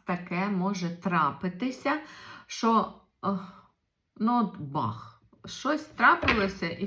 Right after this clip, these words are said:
це вас може звалити з ніг. Давайте так, це може, е, хвороба, по-перше. По-друге, це може, е, якісь нещасні випадки. Це може бути і ноги, і руки, і спина,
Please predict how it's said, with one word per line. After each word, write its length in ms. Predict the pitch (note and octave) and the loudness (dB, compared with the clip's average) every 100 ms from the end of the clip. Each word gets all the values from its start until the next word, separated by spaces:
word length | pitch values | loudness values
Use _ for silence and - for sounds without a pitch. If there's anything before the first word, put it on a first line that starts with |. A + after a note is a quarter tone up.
| F3 | -4
це 160 | A3+ B3+ | -2 0
вас 280 | G#3+ F#3 F#3 | 0 0 0
може 260 | A3 A3 | 2 2
звалити 720 | F#3 F3+ F3+ F#3+ G#3+ G3+ F#3+ - - A3 - | 0 0 0 2 2 0 -2 -4 -14 -14 -8
з 220 | D#3+ D3 | -6 -4
ніг. 280 | E3 D#3+ C3 - - - - | -2 -2 -6 -12 -20 -20 -6
Давайте 400 | F3+ A3 B3+ B3 | 0 2 2 0
так, 300 | F#3 D3 C#3+ - - | -4 -4 -4 -10 -2
це 300 | A3+ C#4+ C4 | 0 2 2
може, 520 | G#3 G3 A3 A3+ G#3+ | 2 2 2 0 0
е, 260 | G3 F#3 - - F3 E3 D#3+ - | 0 -2 -4 -4 -2 -2 -4 -6
хвороба, 720 | - - F3+ F#3+ C#3+ C3+ A#2 - - - | -10 -4 2 2 2 -4 -10 -12 -18 -8
по-перше. 560 | E3 - B2 A2 - - - - - - - | -6 -4 -4 -4 -8 -10 -14 -18 -20 -14 2
По-друге, 480 | F#3+ F#3 B3 C#4 A3 | 4 4 4 2 0
це 220 | - G#3+ | 0 0
може, 500 | G#3 G#3+ A3 G#3 G#3+ | 2 4 2 2 0
е, 680 | G3 G3 F#3 E3+ - - - | 2 2 2 -2 -6 -8 -2
якісь 500 | F#3 F3+ F3+ G#3 - | 0 0 0 -4 -2
нещасні 500 | G3 G#3 G3+ - F#3+ | -4 -2 -4 0 -2
випадки. 760 | E3 D3+ - - - A2+ C3+ - | -2 -4 -8 -14 -10 -8 -8 -6
Це 100 | E3 | -2
може 360 | F3+ G3+ A3 G#3+ | 2 2 2 2
бути 440 | G#3 A3 G#3+ A3 | 2 0 2 2
і 220 | - G3 | 2 0
ноги, 580 | F#3+ G3 A3 A3 G#3 G3 | 2 4 4 4 2 2
і 160 | G#3 F#3+ | 2 2
руки, 460 | G3+ G#3 - F#3+ | 2 -2 0 0
і 240 | F#3 F#3 G3+ | 0 -2 -4
спина, 720 | - - G#3+ G#3+ G#3+ G#3+ | -4 -6 0 2 4 4